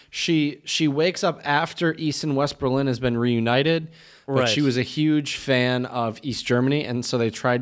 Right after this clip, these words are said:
Speaker 1: to, like, keep her in the lie that they were s-, it was still East Germany. Um,
Speaker 2: Right. And
Speaker 1: and
Speaker 2: so
Speaker 1: it's
Speaker 2: they
Speaker 1: a
Speaker 2: have,
Speaker 1: really
Speaker 2: like,
Speaker 1: heartwarming
Speaker 2: a
Speaker 1: story, right? It's pretty
Speaker 2: Yeah.
Speaker 1: funny. Um, yeah.
Speaker 2: And
Speaker 1: No
Speaker 2: I, I and, and I, and, you know, one thing I liked about that, I thought that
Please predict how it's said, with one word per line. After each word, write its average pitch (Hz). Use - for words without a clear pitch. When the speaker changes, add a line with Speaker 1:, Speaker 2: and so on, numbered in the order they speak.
Speaker 1:
to, 147
like, 113
keep 135
her 131
in 123
the 113
lie 107
that 107
they 110
were 101
s-, -
it 110
was 104
still 113
East 104
Germany. 104
Um, 98
Speaker 2:
Right. 113
And 143
Speaker 1:
and -
Speaker 2:
so 202
Speaker 1:
it's 151
Speaker 2:
they 139
Speaker 1:
a -
Speaker 2:
have, 139
Speaker 1:
really 131
Speaker 2:
like, 123
Speaker 1:
heartwarming 117
Speaker 2:
a -
Speaker 1:
story, 110
right? 113
It's 123
pretty 117
Speaker 2:
Yeah. 160
Speaker 1:
funny. 117
Um, 101
yeah. 107
Speaker 2:
And 160
Speaker 1:
No 160
Speaker 2:
I, 160
I 185
and, 196
and 202
I, 202
and, 190
you 180
know, 180
one 175
thing 220
I 175
liked 160
about 143
that, 151
I 156
thought 156
that 151